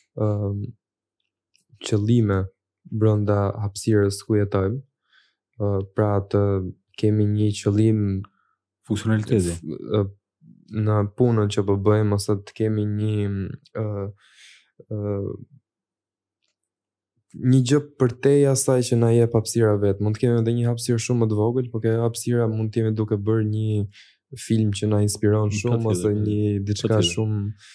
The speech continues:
Speaker 1: ë, interesante. Ë, për shembull, tek, ë,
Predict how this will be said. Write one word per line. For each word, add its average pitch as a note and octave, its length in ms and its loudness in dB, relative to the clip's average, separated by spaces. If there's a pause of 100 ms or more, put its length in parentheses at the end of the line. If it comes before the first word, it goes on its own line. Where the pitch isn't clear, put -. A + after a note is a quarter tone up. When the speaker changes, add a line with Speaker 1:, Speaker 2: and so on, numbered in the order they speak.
(160)
Speaker 1:
ë, G2 400 -2 (560)
interesante. G#2+ 840 0 (380)
Ë, A2 160 0 (440)
për A2+ 120 4
shembull, B2+ 360 2
tek, A2+ 220 0
ë, A2 160 0